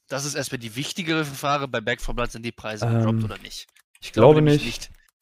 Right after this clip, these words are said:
Speaker 1: Im Store zumindest nicht. Da kostet es immer noch sechzig. Jetzt gucken wir doch mal bei einem Keystore eures Vertrauens, den ich jetzt nicht sage, weil ich keine Werbung mache. Äh, was kostet,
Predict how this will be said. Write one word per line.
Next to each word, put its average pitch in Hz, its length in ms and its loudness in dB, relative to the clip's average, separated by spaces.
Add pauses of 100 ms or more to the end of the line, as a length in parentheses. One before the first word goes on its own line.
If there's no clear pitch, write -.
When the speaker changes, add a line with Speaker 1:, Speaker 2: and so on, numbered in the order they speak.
(120)
Speaker 1:
Im 123 60 -14
Store 147 320 -4
zumindest 151 540 -10 (400)
nicht. 127 500 -10 (1160)
Da 135 140 -2
kostet 160 500 -8
es - 180 -10
immer 185 240 -4
noch 110 160 -6
sechzig. - 600 -10 (440)
Jetzt - 160 -12
gucken 202 300 -8
wir 175 80 0
doch 165 120 -2
mal 151 360 -2
bei 127 300 -4 (100)
einem 120 360 -10
Keystore 156 480 -6
eures 131 300 -6
Vertrauens, - 680 -10 (720)
den 117 60 -12
ich 113 100 -16
jetzt 110 100 -16
nicht 110 160 -14
sage, 135 360 -8
weil 117 100 -8
ich - 80 -14
keine 107 160 -12
Werbung 113 180 -6
mache. 160 240 -10 (920)
Äh, 135 460 -4
was 139 160 -8
kostet, - 240 -8